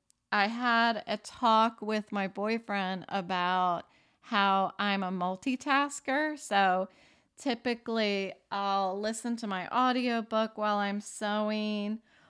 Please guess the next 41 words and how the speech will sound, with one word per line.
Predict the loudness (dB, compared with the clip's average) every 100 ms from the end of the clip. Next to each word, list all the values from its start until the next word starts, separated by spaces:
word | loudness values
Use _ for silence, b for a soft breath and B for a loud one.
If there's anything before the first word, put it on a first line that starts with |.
| b -6
or | -2 2 2 2 2 0 -4 -8 -6
I'll | -6
take | -4 -6 -8 -6
the, | -2 -2 -4 -10 -8
you | -4
know, | -2 0 -2 -6
take | -6 -8 -6
the | -6
dogs | 2 2 2 -2 -14 -4
out | -2 0 0 -2 -6 -2
back | 2 2 0 -4 -8
to | -4 -4 -6
swim | -10 -6 -4 -4
in | -4 -6
the | -4 -4 -4 -8 _ _ -8
little | -4 -2 -4
tiny | -6 -4 -4
baby | -4 -4 -2 -4
<laughs> | -4 -2
pool | 2 4 2 0 -6 B B B B B
while | 4 6
I | 6
listen | 2 -2 -2 -4
to | -2
my | 0 -2
book, | -2 0 2 4 4 2 0 -2
or | 0 2 2 0 2
I'll | 2 2
do, | 0 -2 0 0 0
like, | 0 0 -4 _
a | -8 -4
couple | -4 -4 -6
things | -4 -6 -4
at | -4 -4
a | -4
time. | -2 0
And | -2 -4 -8 b b b
so | -2 4 4 2
he | -2 -2
reminded | 0 2 2 2 0 0 -4 -4
me | -4 -2 -2 -4